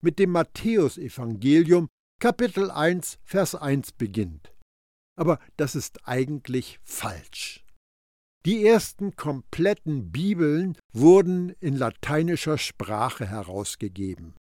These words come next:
Das lateinische Wort für Bund, Vertrag ist Testamentum. Die Herausgeber der Bibel haben vor den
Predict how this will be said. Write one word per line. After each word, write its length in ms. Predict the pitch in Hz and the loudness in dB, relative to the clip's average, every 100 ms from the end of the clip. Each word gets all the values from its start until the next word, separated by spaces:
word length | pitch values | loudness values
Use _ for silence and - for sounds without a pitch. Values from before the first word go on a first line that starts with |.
| _ _ _ - | _ _ _ 2
Das 220 | 160 - | 2 4
lateinische 880 | 180 170 - 185 214 220 - 156 110 | 0 0 0 0 2 2 0 -2 2
Wort 280 | 139 160 - | 2 2 -2
für 240 | - 131 | 0 0
Bund, 540 | 98 78 170 202 202 | 0 10 12 12 6
Vertrag 920 | - - 127 - - - 117 139 175 - _ _ - | -6 -8 -8 -8 -10 -4 0 0 -2 -10 _ _ 2
ist 360 | 160 - - - _ | 2 2 -8 -20 _
Testamentum. 1120 | - 143 - 170 165 165 160 127 127 92 78 - - _ _ _ _ _ | 0 0 2 0 4 4 4 0 -4 -6 -10 -18 -20 _ _ _ _ _
Die 100 | 185 | 4
Herausgeber 840 | 180 170 170 226 - - 214 196 180 | 6 4 4 4 4 -2 -2 2 2
der 180 | 151 123 | 2 0
Bibel 560 | 92 190 220 208 151 | -2 -2 2 2 0
haben 380 | 160 156 151 156 | 0 0 0 -4
vor 260 | - 165 156 | -2 0 2
den 220 | 139 | 0